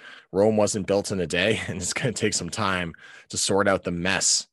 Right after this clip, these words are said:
that was the Detroit Red Wings after Ken Holland left. Just a ton of terrible contracts that they had to kind of just wait out and really start fresh with, like you said, not a whole ton of pieces there that are really worthwhile to anybody else in the league.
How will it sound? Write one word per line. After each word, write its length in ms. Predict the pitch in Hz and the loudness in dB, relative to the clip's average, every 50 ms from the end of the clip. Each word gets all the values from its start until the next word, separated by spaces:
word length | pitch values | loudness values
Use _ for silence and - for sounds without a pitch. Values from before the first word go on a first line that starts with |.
| _ _ | _ _
that 160 | - 90 71 | -4 -4 -2
was 200 | - 92 90 90 | 0 -2 -2 -2
the 100 | - 92 | -2 -4
Detroit 380 | 82 85 80 - - 98 90 76 | -4 -4 -6 -4 -2 -2 -2 -2
Red 200 | 87 90 87 90 | -2 -4 -2 -2
Wings 240 | 92 90 87 80 - | -4 -4 -4 -4 -2
after 240 | 92 87 - - | -4 -4 -4 -6
Ken 220 | - - 107 98 87 | -6 -6 -6 -6 -6
Holland 400 | 71 87 85 87 98 95 90 80 | -4 -4 -4 -2 -2 -4 -4 -4
left. 240 | 82 80 80 - - | -4 -4 -4 -4 -6
Just 220 | - 92 - - | -6 -6 -6 -6
a 40 | 95 | -6
ton 280 | - - - 104 101 | -8 -8 -6 -4 -4
of 100 | 95 85 | -4 -4
terrible 380 | - - - 95 92 92 87 85 | -6 -6 -4 -4 -2 -2 -4 -4
contracts 580 | - - 85 85 90 85 - 92 85 85 - - | -6 -6 -6 -6 -6 -4 -4 -2 -2 -2 -4 -6
that 100 | 85 76 | -6 -4
they 100 | 82 82 | -4 -4
had 120 | 85 80 | -4 -4
to 60 | 73 | -6
kind 240 | - - 82 80 80 | -6 -6 -6 -4 -6
of 80 | 78 78 | -8 -8
just 200 | - 76 - - | -10 -12 -10 -8
wait 280 | 71 78 85 87 78 | -6 -4 -4 -2 -2
out 260 | 80 82 82 80 - - - - - - - - _ _ _ _ _ | -2 -4 -4 -6 -8 -10 -12 -18 -20 -20 -20 -20 _ _ _ _ _
and 460 | - 82 85 76 78 71 - - - - _ _ _ _ - 92 90 87 _ - | -12 -10 -8 -8 -8 -10 -12 -14 -18 -20 _ _ _ _ -20 -20 -20 -20 _ -20
really 340 | 65 60 - 95 104 104 95 | -14 -6 -4 -2 0 0 0
start 360 | - - - 101 98 92 - | -2 0 2 2 2 0 0
fresh 380 | - 95 101 110 107 - - - | 0 2 2 2 2 0 -2 -2
with, 380 | 87 85 80 - - - - - | -4 -4 -4 -6 -12 -20 -10 -8
like 160 | 87 87 - - | -6 -6 -4 -6
you 60 | 85 | -6
said, 280 | - - 98 95 85 - - - - - - - - - | -4 -2 -2 -2 -4 -6 -12 -20 -20 -20 -20 -20 -14 -6
not 180 | 85 92 104 110 | -2 0 2 2
a 80 | 110 | 2
whole 240 | 104 - 113 107 101 | 2 2 0 0 0
ton 260 | - - - 107 107 | -2 -4 -4 -2 -2
of 100 | 104 87 | -2 -4
pieces 360 | - - 98 101 - 110 90 - | -4 -4 -4 -2 -2 -4 -2 -2
there 200 | 87 82 80 80 | -2 -2 -2 -2
that 80 | 82 | -4
are 80 | 82 82 | -4 -2
really 340 | 87 90 92 87 87 85 76 | -2 -2 0 -2 -2 -4 -6
worthwhile 680 | 76 73 82 92 90 85 - 85 87 92 95 92 85 80 | -8 -8 -8 -6 -6 -6 -6 -4 -2 -2 -2 -2 -2 -4
to 240 | - - 82 80 64 | -4 -6 -6 -4 -4
anybody 320 | 78 90 87 78 87 85 85 | -6 -6 -6 -6 -6 -6 -4
else 180 | 85 85 - | -4 -6 -6
in 80 | - 85 | -6 -6
the 60 | 82 | -6
league. 260 | 87 95 85 73 - | -6 -6 -6 -8 -12